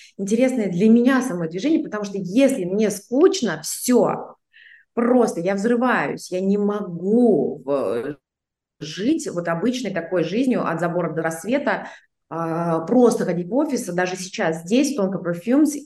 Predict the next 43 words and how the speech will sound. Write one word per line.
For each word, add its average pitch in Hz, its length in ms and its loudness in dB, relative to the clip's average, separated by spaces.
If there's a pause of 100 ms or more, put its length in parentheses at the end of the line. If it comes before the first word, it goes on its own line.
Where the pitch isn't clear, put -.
(140)
я, 160 260 -6 (100)
я, 185 240 -2
собственно, 196 320 -6
сюда 185 320 -4
пришла 180 520 -4
для 240 120 2
того, 147 300 -2
чтобы 185 440 -2 (840)
здесь 214 300 0
и 202 60 -6
так, 262 220 0
поверь, 208 260 2
всё - 200 -4
замечательно, 175 760 0
но 160 120 -2
просто 240 320 0
нужно 196 260 -2
сейчас 185 160 -6
сделать 180 360 0
level 180 300 -2
up 262 280 -2
на 202 60 -2
международные 185 800 0
выставки. 220 600 -4
Уже 160 380 -4
на 156 220 0
осень 170 300 0
у - 20 -2
нас 156 180 -6
три 214 200 0
международные 156 800 -2
выставки 247 420 -4
запланированы, 160 640 -2
участие 139 500 -6
в - 20 -6
них. 147 220 -6 (680)
И 185 160 0
это 190 280 0
российский 196 600 0
бренд, 202 480 0
и 165 40 0
мне 165 160 -2
важно 175 680 -4